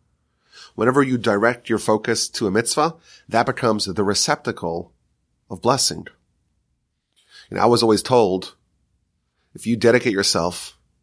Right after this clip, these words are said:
to the children of others, to Hashem's children,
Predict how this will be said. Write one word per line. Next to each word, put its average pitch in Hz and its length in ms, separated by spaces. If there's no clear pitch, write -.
to 120 160
the 107 120
children 135 600
of 117 140
others, 117 640
to 131 340
Hashem's 185 540
children, 156 600